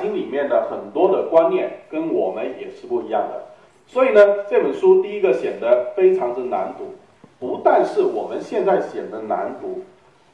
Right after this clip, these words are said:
呃，我们知道我们中国历史的起，第二十四史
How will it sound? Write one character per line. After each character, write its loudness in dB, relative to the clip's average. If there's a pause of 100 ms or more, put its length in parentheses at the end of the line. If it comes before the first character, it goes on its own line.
呃， 4
我 4
们 0
知 -8
道 8
我 6
们 -4
中 -2
国 4
历 -6
史 -12
的 0
起， -14 (420)
第 -14
二 8
十 -4
四 -8 (120)
史 -18